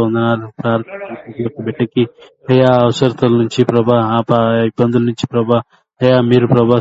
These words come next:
స్వస్థతను అనుగ్రహించారు తండ్రి, మీకు ఎంతో వందనాలు అయ్యా. అట్లాగే ప్రభా, పెద్ద జాషువా గురించి ప్రార్థన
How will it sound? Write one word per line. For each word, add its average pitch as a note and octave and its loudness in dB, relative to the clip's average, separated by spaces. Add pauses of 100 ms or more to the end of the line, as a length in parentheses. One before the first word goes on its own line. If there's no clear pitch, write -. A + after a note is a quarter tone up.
స్వస్థతను A#2 0
అనుగ్రహించారు A#2 -2
తండ్రి, A#2 -2 (120)
మీకు A#2+ -2
ఎంతో A#2+ 0
వందనాలు A2+ -2 (420)
అయ్యా. A#2+ 4
అట్లాగే A#2+ 2
ప్రభా, A#2 0
పెద్ద A2+ 0
జాషువా A#2+ 0
గురించి - -6
ప్రార్థన A#2 0